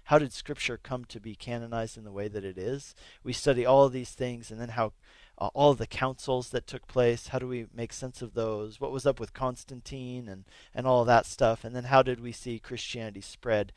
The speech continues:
throughout, um, throughout time up until about a thousand A D. And then in the springtime, we're gonna do part two, where we look at, uh, year one thousand up to two thousand. We look at even the twentieth century. A lot of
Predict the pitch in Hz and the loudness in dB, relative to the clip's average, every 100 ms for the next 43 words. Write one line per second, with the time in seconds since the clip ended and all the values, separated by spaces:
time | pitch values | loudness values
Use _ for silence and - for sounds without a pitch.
0 | - - _ - 120 107 104 - _ _ | -20 -20 _ -10 2 4 4 2 _ _
1 | - 95 92 85 - _ _ _ - _ | -6 -2 -2 -4 -14 _ _ _ -20 _
2 | - 123 107 104 - _ - 165 123 110 | -12 2 4 4 0 _ 2 6 6 6
3 | 120 131 120 - 113 113 110 107 120 113 | 2 0 -4 -2 4 6 6 6 6 4
4 | 113 104 104 110 151 143 131 139 131 117 | 2 -10 -8 0 4 4 2 -2 -4 -10
5 | - - 160 151 135 120 117 113 110 110 | -10 -4 -4 -4 -4 -4 -6 -10 -10 -12
6 | - 101 - 131 113 104 104 104 - 101 | -6 -6 -6 -10 -8 -8 -8 -10 -2 -2
7 | 92 117 98 85 123 127 117 120 117 - | -2 -2 -2 -4 -6 -6 -6 -8 -6 2
8 | 110 104 110 98 104 - 101 - - 107 | 2 2 -6 -16 -16 -16 -18 -16 -10 -4
9 | 107 98 95 98 104 - 110 110 92 - | 0 0 -2 -12 -14 -12 -12 -12 -14 -14
10 | 131 120 104 - 110 - 117 107 113 120 | -12 -10 -12 -12 -14 -12 -10 -2 0 2